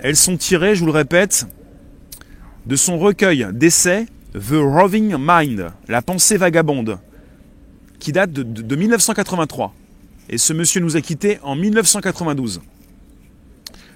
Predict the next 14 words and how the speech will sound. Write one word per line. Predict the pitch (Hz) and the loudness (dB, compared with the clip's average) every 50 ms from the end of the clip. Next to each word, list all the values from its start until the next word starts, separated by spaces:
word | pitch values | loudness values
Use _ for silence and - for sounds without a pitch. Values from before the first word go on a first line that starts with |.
| - | -6
neuf | - 147 175 175 | -4 -2 -2 0
ans | 190 170 | 2 2
après. | 156 143 - 107 95 - - - - - - - - - - - - - - - - - - - - - _ - - - - - - _ _ - | 2 0 0 -6 -10 -10 -16 -20 -20 -20 -20 -20 -20 -20 -20 -20 -20 -20 -20 -20 -20 -20 -20 -20 -20 -20 _ -20 -20 -20 -20 -20 -20 _ _ -10
Et | - 101 | -8 -6
il | 107 107 | -4 -2
a | |
écrit, | 117 120 - - 170 175 180 160 | -4 -4 -4 -4 -2 -2 -2 -2
euh, | - 127 123 120 117 113 113 113 | -4 -4 -4 -4 -4 -4 -6 -6
beaucoup | 113 113 117 175 208 - - 196 | -8 -6 -4 -4 -4 -2 -2 -2
de | 160 | -2
livres | 151 180 196 190 143 117 | -2 -2 -2 -2 -2 -2
sur | - - - 156 135 | -2 -2 -2 -2 -2
les | 139 | 0
robots. | 131 120 135 135 135 139 156 190 214 | 0 0 0 0 0 0 0 -2 -6